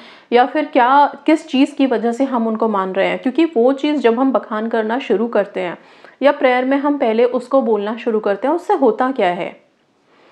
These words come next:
हमारा मन ना हर चीज़ बिना ट्रस्ट के किसी भी चीज़ को अगर समझ लो कि, अ, ऐसे एक्सेप्ट नहीं करेगा इस बात को कि हाँ, ये विश हमारी ये पूरी कर सकते हैं। ठीक है, तो वो ट्रस्ट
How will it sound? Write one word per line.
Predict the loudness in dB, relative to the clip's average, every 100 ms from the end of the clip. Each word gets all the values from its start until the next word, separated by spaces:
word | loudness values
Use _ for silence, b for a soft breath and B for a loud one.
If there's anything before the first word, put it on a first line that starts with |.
| b -4
हमारा | -2 0 0 2
मन | 2 0
ना | 0 0 0
हर | 0 0
चीज़ | 0 -2 -4 -12 -8
बिना | 2 2 4
ट्रस्ट | 0 2 0 0 -6
के | -4
किसी | -4 -2 0
भी | 0
चीज़ | -2 -4 -2
को | 2 4
अगर | 4 0 0 2 2 2
समझ | 0 -2 0
लो | -2
कि, | -2 -2 -2 -4 0
अ, | 4 4 4 0 -8 b b b b b b 0
ऐसे | 2 2
एक्सेप्ट | 0 0 0 0 0
नहीं | -2 2
करेगा | 4 4 4 2
इस | 2 2
बात | 2 2
को | 0
कि | 2
हाँ, | 4 2
ये | 2 2
विश | 2 2 2
हमारी | 2 2
ये | 2 2
पूरी | 2 -2
कर | 0 0
सकते | 0 -10 -12
हैं। | -16 -16 _ _ b b b b _
ठीक | -4 0
है, | 0
तो | 2
वो | 0 0
ट्रस्ट | -2 0 0 0 -12